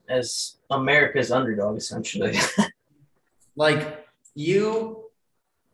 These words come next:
Speaker 2: are, like, fifth, like, I don't know, other, like, at the Trop, like, the Red Sox are playing in front of twenty-seven thousand Rays fans. But, like, can you, like, fifth, like, no other stadium has that kind of capacity, other
Speaker 1: Mm-hmm.
Speaker 2: than, I mean, obviously Oakland, but they have tarped off, you know,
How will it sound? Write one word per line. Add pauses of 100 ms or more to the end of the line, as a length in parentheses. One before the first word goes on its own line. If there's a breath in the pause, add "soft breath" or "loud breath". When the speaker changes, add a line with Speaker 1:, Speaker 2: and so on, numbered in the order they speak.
(160)
Speaker 2:
are,
like,
fifth,
like,
I
don't
know,
other,
like,
at
the
Trop,
like,
the
Red
Sox
are
playing
in
front
of
twenty-seven
thousand (880)
Rays
fans.
But,
like,
can
you,
like, (160)
fifth,
like,
no
other
stadium
has
that
kind
of
capacity, (380)
other
Speaker 1:
Mm-hmm.
Speaker 2:
than,
I
mean,
obviously
Oakland,
but
they
have
tarped
off, (840)
you
know,